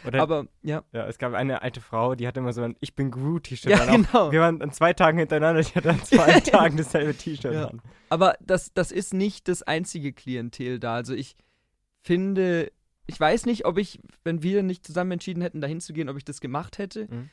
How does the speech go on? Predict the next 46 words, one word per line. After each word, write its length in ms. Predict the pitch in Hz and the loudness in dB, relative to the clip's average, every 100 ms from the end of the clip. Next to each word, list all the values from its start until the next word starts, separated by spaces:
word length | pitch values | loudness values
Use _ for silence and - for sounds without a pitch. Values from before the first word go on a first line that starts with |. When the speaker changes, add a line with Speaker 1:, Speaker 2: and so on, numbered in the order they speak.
| _ | _
Speaker 2:
weil 120 | - 151 | -6 -2
ich 60 | |
mir 100 | 180 | -2
vielleicht 280 | 175 175 - | 0 -2 0
doch 140 | 180 | -2
gedacht 380 | - 160 165 - | -2 -2 -2 0
hätte, 240 | 180 - 165 | -4 -4 -6
da 100 | 160 | -4
kommt 280 | - 180 | -4 -6
man 180 | - 160 | -2 -4
zu 180 | - 185 | -2 -4
sehr 200 | 170 165 | 0 0
in 100 | 143 | 0
so 80 | 147 | -4
eine 100 | 143 | -2
Bubble 420 | 120 151 151 120 | 0 0 0 -2
rein. 460 | 107 104 110 135 170 _ _ _ _ _ | -4 -4 -6 -10 -14 _ _ _ _ _
Aber 220 | 139 156 151 | -4 -2 0
so 140 | 170 | 2
ist 220 | 180 170 | 2 0
es 120 | 196 | -4
eigentlich 460 | - 147 139 120 107 | 0 0 0 -6 -10
nicht. 160 | 113 107 | -10 -10
Speaker 1:
Nee. 280 | 98 98 | -10 -6
Speaker 2:
Also 200 | 101 139 | -4 -4
du 140 | 151 156 | -2 0
hast 180 | 180 - | 0 0
eben 300 | 208 196 180 | -2 0 0
diese 200 | 170 147 | -2 -2
Leute, 460 | 131 165 190 196 | 0 -2 -2 -6
die 160 | 185 143 | -6 -8
da 100 | 131 | -6
bestimmt 360 | 131 - 156 - | -6 -8 -8 -6
immer 160 | 147 | -6
hingehen 300 | 131 147 175 | -6 -6 -4
und 100 | 165 | -4
die 60 | 127 | -4
da 100 | 135 | -6
wahrscheinlich 340 | 127 139 139 | -4 -6 -8
auch 100 | 127 | -10
immer 180 | 120 135 | -10 -8
hingehen 400 | 131 135 123 120 | -6 -6 -8 -8
werden. 340 | 113 131 170 180 _ _ _ _ _ | -8 -8 -8 -12 _ _ _ _ _
Aber 600 | 127 143 156 170 165 165 | 0 0 0 0 2 -2
Speaker 1:
Sie 100 | - | -6
sterben. 380 | - - 113 117 | -16 -10 -8 -8